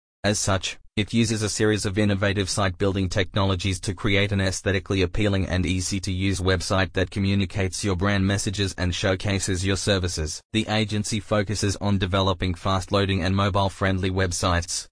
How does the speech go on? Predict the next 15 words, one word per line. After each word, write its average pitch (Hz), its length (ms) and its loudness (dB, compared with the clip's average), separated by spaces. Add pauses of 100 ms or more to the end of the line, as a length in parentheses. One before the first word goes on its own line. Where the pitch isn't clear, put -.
(160)
as 104 200 0
those 104 260 2
are 101 120 4
vital 98 360 2
factors 98 480 0
for 92 160 0
a 87 80 0
positive 101 460 0
customer 95 400 0
experience 95 640 0
and 98 160 -2
increased 95 480 -2
traffic 98 380 -2
since 92 280 -2
search 95 300 0